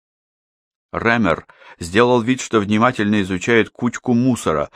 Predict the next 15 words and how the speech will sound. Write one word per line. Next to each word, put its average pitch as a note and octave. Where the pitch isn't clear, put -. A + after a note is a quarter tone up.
на F2+
том G2
самом F#2
месте, A2
где F#2
ещё F#2+
минуту G2
назад F#2+
стояла F2+
фигура F#2
чтеца. E2+
По-видимому, A3
ты G#3
прав, G#3
Кампелли D3